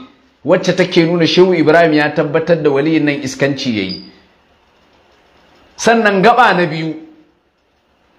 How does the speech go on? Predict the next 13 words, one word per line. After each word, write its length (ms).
da 300
Shehu 420
Ibrahim 480
ya 120
ce, 280
"Anna 320
shakhsan 640
ankara 840
hudura 640
maulidi 760
Sayyidi 800
Ahmad 380
al-Badawi." 580